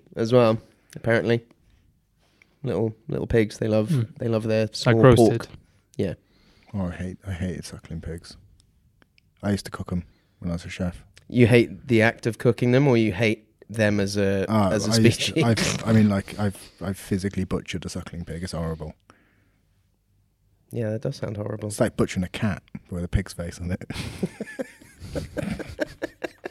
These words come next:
Speaker 3: A bald
Speaker 1: It's
Speaker 3: cat.
Speaker 1: like, <laughs> it's like doing anything but with a pig's
Speaker 3: <laughs>
Speaker 1: face.
Speaker 3: Yeah, well, it's, but it's the size of a cat.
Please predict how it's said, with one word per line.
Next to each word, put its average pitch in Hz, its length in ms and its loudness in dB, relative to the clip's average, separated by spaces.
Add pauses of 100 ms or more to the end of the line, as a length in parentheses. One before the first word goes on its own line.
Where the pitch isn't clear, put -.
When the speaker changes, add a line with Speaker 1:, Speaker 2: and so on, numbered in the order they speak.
(1700)
Speaker 3:
A 165 60 -2 (160)
bald 160 400 10
Speaker 1:
It's - 140 4
Speaker 3:
cat. 165 100 10
Speaker 1:
like, - 240 8
<laughs> 170 160 2 (720)
it's 180 240 8
like - 600 6
doing 147 240 12
anything 143 580 10
but 113 140 6
with 113 140 6
a 117 60 6
pig's 127 300 8
Speaker 3:
<laughs> 160 60 6 (180)
Speaker 1:
face. 165 240 6
Speaker 3:
Yeah, 185 280 10
well, 196 300 10
it's, 175 200 2
but 208 140 8
it's 190 120 8
the 196 60 0
size 196 280 8
of 165 60 4
a 165 40 4
cat. 156 360 4